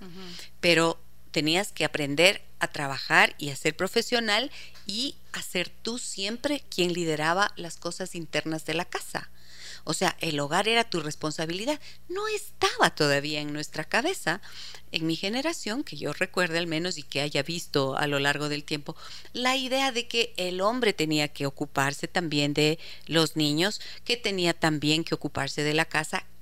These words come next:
Speaker 2: que tenías que compartir responsabilidades con ellos. No, no estaba eso en nuestra cabeza. Entonces no había conflicto. Quiero decir,
Speaker 1: Ujú,
Speaker 2: no había
Speaker 1: claro.
Speaker 2: conflicto, solamente lo vivías,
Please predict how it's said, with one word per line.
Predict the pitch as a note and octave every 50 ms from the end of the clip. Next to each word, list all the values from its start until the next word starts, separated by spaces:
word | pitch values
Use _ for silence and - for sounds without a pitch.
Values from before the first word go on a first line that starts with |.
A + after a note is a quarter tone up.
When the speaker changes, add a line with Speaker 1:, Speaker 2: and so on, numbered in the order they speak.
| - -
Speaker 2:
que | - A3 G#3+
tenías | - A3 A3+ B3 C#4 D4+ C#4+ A#3+ -
que | - E3 -
compartir | - D#3 D3+ - D3 D3 - - D#3+ C#3+
responsabilidades | C#3 C#3+ - - C#3+ C#3 - D3 C#3 C3+ C3+ C#3 C#3 C#3 C#3 C#3 C#3 C3+ -
con | - C3+ C3+
ellos. | C3 B2+ - - - -
No, | D4 E4+ E4+
no | D#4 D#4+ F4
estaba | F4 F4 - - A#4 A#4 A4+ G#4 - D3
eso | C3 B2 - - C#3 D3 - - - - - - -
en | G3 G3 F#3
nuestra | E3+ E3+ - E3 D3+
cabeza. | - - C#3 B2+ C3+ - F#3+
Entonces | G#3+ - D4+ D#4 D4+ C#4
no | D4 D#4+
había | D4+ D4+ D#4 E4 D#4+
conflicto. | E4 - C4 B3 A3+ - - F4 - - - - E3+ - - - - - - - - -
Quiero | - B3 C#4 C4 B3 A3
decir, | G#3+ G#3+ - - E4+ E4+
Speaker 1:
Ujú, | B3+ A#3+ A#3+ C#4+ E4+ F4 - -
Speaker 2:
no | D#4+ E4+
había | F#4 F#4+ C#4+
Speaker 1:
claro. | - - F4
Speaker 2:
conflicto, | F#4+ F4+ - G#4 G4+ G#4 - -
solamente | - - D4+ D4+ C#4 C4 B3 A#3+ B3 - D#4 D4+ - - - -
lo | A#3 C4+ C#4+ C4
vivías, | C#4 C#4 G#3+ A3 G3+ G3+ G#3 A#3 - -